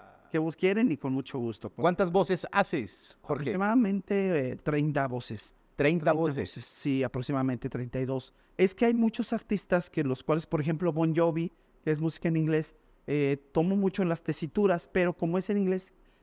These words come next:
Speaker 1: hay que ensayar y hay cosas que ya no
Speaker 2: ¿Qué
Speaker 1: son
Speaker 2: te
Speaker 1: como
Speaker 2: parece si adaptamos un escenario en las alturas, piso veintisiete,
Speaker 1: Excelente.
Speaker 2: con todo México, Polanco de fondo?
Speaker 1: Sí.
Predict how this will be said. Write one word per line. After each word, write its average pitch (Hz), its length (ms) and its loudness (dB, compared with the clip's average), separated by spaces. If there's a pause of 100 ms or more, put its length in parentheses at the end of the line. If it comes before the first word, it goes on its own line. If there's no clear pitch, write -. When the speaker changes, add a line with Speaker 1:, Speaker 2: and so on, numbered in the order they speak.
(100)
Speaker 1:
hay 156 120 0
que - 100 -2
ensayar 175 680 0
y 165 120 2
hay 160 100 2
cosas 180 360 -4
que 165 100 -4
ya 170 140 0
no 180 80 -2
Speaker 2:
¿Qué 170 80 -6
Speaker 1:
son 175 100 0
Speaker 2:
te 180 80 2
Speaker 1:
como - 60 -4
Speaker 2:
parece 175 260 2
si 160 260 0
adaptamos 139 520 2
un 160 100 0
escenario 165 760 -2
en 139 80 -4
las 110 140 -6
alturas, 160 580 0
piso 156 240 0
veintisiete, 160 840 0
Speaker 1:
Excelente. 127 380 -12
Speaker 2:
con 123 200 -2
todo 156 260 4
México, 156 760 0
Polanco 147 600 0
de 139 100 2
fondo? 160 600 0
Speaker 1:
Sí. 185 360 -2